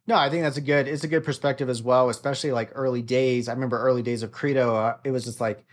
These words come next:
my wife and I were talking about this recently. I was all over the place, man. <laughs> Mentally, like, emotionally, all of that. I, like, took it super emotionally simply because I just didn't wanna go back and get a job. And now, like,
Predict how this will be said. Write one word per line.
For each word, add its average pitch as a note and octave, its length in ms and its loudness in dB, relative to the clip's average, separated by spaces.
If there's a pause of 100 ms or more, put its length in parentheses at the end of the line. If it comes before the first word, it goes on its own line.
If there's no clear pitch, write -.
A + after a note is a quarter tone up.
(160)
my C3 80 2
wife C3+ 180 4
and B2+ 80 0
I - 20 2
were A#2 80 0
talking A#2+ 180 -4
about A#2 80 -2
this G#2+ 160 -6
recently. B2 320 -4
I E3+ 120 2
was C3 120 2
all G#2 140 0
over A#2+ 160 -2
the - 80 -8
place, - 260 -12
man. B2+ 160 -6 (140)
<laughs> - 400 0
Mentally, F3 500 4
like, C#3 280 2
emotionally, D3+ 640 2
all C#3 220 4
of C#3+ 80 0
that. C3 120 4
I, C3 100 4
like, B2 200 0
took F#3 200 0
it C3+ 80 -4
super D#3 320 -2
emotionally C3+ 720 -2 (280)
simply F3 260 -2
because D3+ 280 4
I C3 80 2
just A#2+ 220 -6
didn't D3+ 200 0
wanna C#3+ 140 -4
go C3 100 -2
back C3 260 2
and B2 60 -6
get A#2+ 80 -6
a A2 80 -6
job. B2+ 420 -6 (380)
And C3+ 140 -2
now, E3 160 4
like, D3+ 320 2